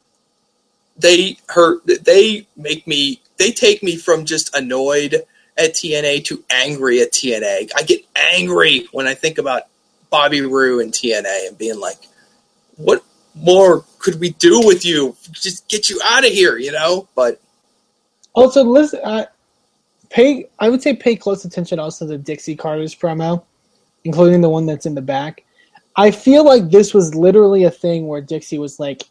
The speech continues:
Speaker 2: "Everyone's trying to get me and everyone's trying to end this company."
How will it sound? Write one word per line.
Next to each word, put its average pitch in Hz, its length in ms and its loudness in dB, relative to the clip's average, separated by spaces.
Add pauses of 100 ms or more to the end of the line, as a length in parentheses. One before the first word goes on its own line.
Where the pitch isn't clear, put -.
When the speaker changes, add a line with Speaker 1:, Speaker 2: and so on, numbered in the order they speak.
Speaker 2:
"Everyone's 214 480 2
trying 185 240 -2
to 160 240 -4 (200)
get 170 240 0
me 170 180 -6
and 160 80 -10
everyone's 170 380 -4
trying 170 220 -6
to 156 120 -10
end 165 200 -10
this 151 160 -10
company." 147 500 -10